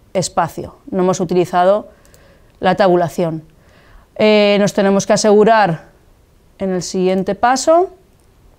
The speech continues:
eh, que tenemos bien colocados los separadores. En nuestro caso, para los decimales hemos utilizado las comas y para los miles los puntos. Aceptamos y tenemos en esta ventana una vista previa de lo que sería la importación de los datos.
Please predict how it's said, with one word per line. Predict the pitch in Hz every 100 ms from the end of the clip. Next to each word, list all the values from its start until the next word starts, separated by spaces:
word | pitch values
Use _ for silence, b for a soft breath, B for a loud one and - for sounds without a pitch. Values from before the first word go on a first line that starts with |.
| _ - - _ -
eh, | 208 196 185 180 170 170 165 165 -
que | 196
tenemos | 185 190 196 180
bien | 190
colocados | 196 190 220 196
los | 175 165
separadores. | 165 175 185 233 285 254
En |
nuestro | 185 170 180
caso, | 185 185
para | 185 170
los | 170 165
decimales | 170 180 202 196 180
hemos | 175
utilizado | 180 175 170 180 175
las | 180 -
comas | 233 220 170
y | -
para | 165
los | 165 165
miles | 175 214 185 165 - b b b
los | - 196
puntos. | - 262 269 302 359 - - b b b -
Aceptamos | 165 208 185 254 262 330 - 220
y |
tenemos | 208 202 220 233 208
en | 190
esta | 185 208
ventana | 214 208 233 240 262
una | - 214 208
vista | 202 208
previa | 185 208 220 240 -
de | 196 190
lo | 196
que | 196
sería | 190 175 185 208 196
la | 185
importación | 175 165 165 190 175
de |
los | 165 156
datos. | 156 190 226